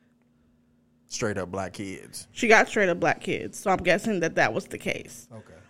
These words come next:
Speaker 2: Um, 'cause I'll show you a picture later, but it, they're, they are black children. The internet set ablaze because it's like, why would you purposely pick black children to grow up in a home to where you don't even really know? There's, here it is. Um, let me read a little bit of the story. It says,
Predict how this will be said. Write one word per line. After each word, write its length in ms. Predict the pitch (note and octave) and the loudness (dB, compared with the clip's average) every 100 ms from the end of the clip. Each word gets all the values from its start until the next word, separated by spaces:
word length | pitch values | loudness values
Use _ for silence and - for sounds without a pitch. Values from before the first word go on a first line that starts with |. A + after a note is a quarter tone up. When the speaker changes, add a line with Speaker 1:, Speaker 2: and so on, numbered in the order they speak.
| - | 0
Speaker 2:
Um, 680 | G3 G#3 G3 E3 C3 B2 - - _ _ _ _ - | 8 10 10 8 4 -4 -8 -16 _ _ _ _ 2
'cause 300 | A#3+ G3+ - - _ _ - | 6 6 2 -16 _ _ 4
I'll 100 | A#3 | 6
show 140 | B3+ B3 | 8 8
you 80 | G3+ | 8
a 40 | |
picture 260 | G3+ F#3+ F3 | 6 2 4
later, 240 | B2+ - | 4 2
but 120 | - - | 2 10
it, 300 | G#3+ - G3 | 10 10 6
they're, 260 | G3+ F#3+ | 6 6
they 280 | G3+ F#3 G#3+ | 6 8 12
are 100 | G#3+ | 12
black 320 | G3 C#3 F#3+ | 10 6 6
children. 460 | - - - G2+ - - _ _ _ _ _ | -2 -4 -2 -6 -8 -20 _ _ _ _ _
The 220 | G#3 - B3 | 6 8 10
internet 380 | D#4+ D4+ B3 | 12 10 8
set 200 | A3 G#3 | 8 8
ablaze 380 | G3 G3+ F#3+ A3 | 10 10 12 10
because 240 | G#3+ G#3+ G3+ | 6 0 0
it's 140 | F#3+ | 4
like, 180 | F#3+ F3 | 6 8
why 160 | G3 | 6
would 120 | F3 G3 | 6 4
you 80 | G3 | -2
purposely 480 | G#3+ G3 G3 - | 0 0 -2 -6
pick 400 | - G3+ F#3 - - | -2 -2 -2 -4 -4
black 240 | F#3 F#3 | -4 -2
children 420 | - F3+ F3 D#3+ | -2 -2 -2 -6
to 100 | F#3+ | -6
grow 200 | F3+ F3 | -4 -2
up 80 | F3+ | 0
in 100 | F#3 | -2
a 60 | F#3+ | 0
home 400 | G3 F#3 F#3 F#3 - - _ - | 0 -2 -2 -6 -14 -20 _ 0
to 100 | A#3+ | 6
where 140 | G3 | 6
you 140 | F#3 F#3 | 6 4
don't 160 | F#3+ | 4
even 120 | G3+ G3 | 4 2
really 200 | F3+ F#3 | 2 0
know? 120 | - | 4
There's, 300 | A3+ G3+ G#3 | 6 6 6
here 160 | A3 | 2
it 80 | F3 | 2
is. 140 | - - - - - - - | 0 -6 -18 -20 -20 -2 6
Um, 520 | G#3+ G#3 F#3 F3 D#3+ | 8 10 8 4 4
let 100 | A#3+ | 6
me 100 | A#3 | 6
read 140 | A3 | 8
a 40 | G3 | 6
little 180 | F#3 | 6
bit 100 | E3+ | 4
of 100 | D#3+ | 4
the 60 | F#3+ | 2
story. 340 | - E3+ C3+ | -2 2 2
It 80 | D#3 | 2
says, 520 | - G#3 F3+ F3 F#3 | 6 8 10 6 4